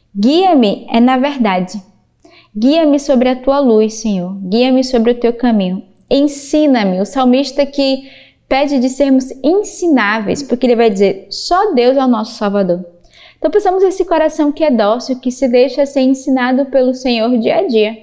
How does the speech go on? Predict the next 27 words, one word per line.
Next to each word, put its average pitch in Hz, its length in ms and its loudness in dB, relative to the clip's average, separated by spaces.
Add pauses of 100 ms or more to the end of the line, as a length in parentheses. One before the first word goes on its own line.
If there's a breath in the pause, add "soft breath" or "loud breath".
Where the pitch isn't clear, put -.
(460 loud breath)
E 294 60 2
o 302 40 2
Senhor 311 240 0
se 311 120 0
manifesta 269 880 0
através 240 600 0
de 240 80 0
várias 311 500 -2
pessoas 240 540 0
e 254 60 0
várias 269 300 -2
situações. 220 920 -6 (680 soft breath)
Talvez 277 500 2
para 269 200 0
você 233 380 2
já 233 60 2
se 240 120 -2
deixar 233 280 2
ser 240 180 0
ensinado 247 720 0
pelo 359 220 0
teu 370 180 0
patrão, 370 680 -2 (200)
né? 233 140 0
Pelo 254 240 2
teu 254 180 2
chefe, 247 580 -4